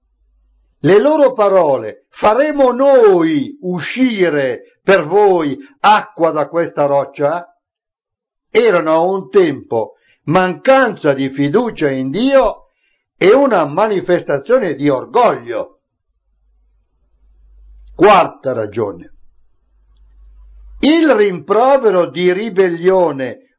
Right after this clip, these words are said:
mosso al popolo con le parole, "Vi faremo noi uscire", o ribelli,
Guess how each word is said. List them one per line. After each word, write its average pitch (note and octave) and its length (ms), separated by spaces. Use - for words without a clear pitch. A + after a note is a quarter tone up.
mosso E3 580
al C#3+ 240
popolo C3+ 880
con D3+ 240
le D3+ 140
parole, C#3+ 800
"Vi D3+ 220
faremo F3 480
noi F3+ 320
uscire", D3+ 420
o F#3+ 240
ribelli, D3 880